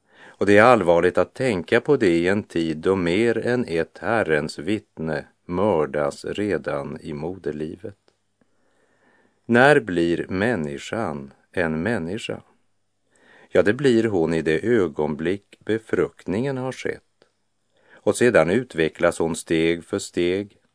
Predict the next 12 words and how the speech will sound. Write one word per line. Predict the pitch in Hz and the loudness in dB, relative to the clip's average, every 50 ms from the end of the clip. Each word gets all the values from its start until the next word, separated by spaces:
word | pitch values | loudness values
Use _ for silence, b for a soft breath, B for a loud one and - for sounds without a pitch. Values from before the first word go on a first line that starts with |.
| _ _ _ | _ _ _
Därför | - 104 92 - 85 | 0 0 0 0 -4
säger | - - 87 78 73 71 76 98 | -2 0 2 2 2 2 2 2
också | 113 - - - 80 78 | 0 0 -2 -4 -6 -2
David | 76 80 101 117 104 85 76 73 71 78 92 101 101 | 2 2 4 4 4 2 2 0 0 -4 -4 -2 -2
i | 87 | 0
den | 78 80 80 78 | 0 0 0 0
hundratrettionionde | 82 80 80 80 80 80 - 87 80 - - 85 82 90 107 107 85 78 80 78 85 | -2 -2 0 0 0 2 2 0 0 0 -2 -2 -2 -2 -2 -2 -2 -4 -2 -2 -4
salmen, | 85 - - 110 92 80 73 76 73 78 85 82 76 71 71 76 | -6 -2 0 0 2 2 0 0 -2 -2 -4 -4 -4 -6 -4 -2
vers | 78 76 71 - - - _ | -2 -2 -2 -6 -10 -16 _
femton | - - 104 104 82 76 - - _ - 76 73 71 71 69 | -4 -2 0 0 0 -2 -6 -10 _ -6 -4 -4 -4 -6 -10
och | - - 78 73 | -8 -8 -8 -8
sexton: | - - 98 92 - - - - - 76 73 73 78 | -6 -6 -8 -8 -8 -14 -14 -6 -4 -4 -4 -4 -8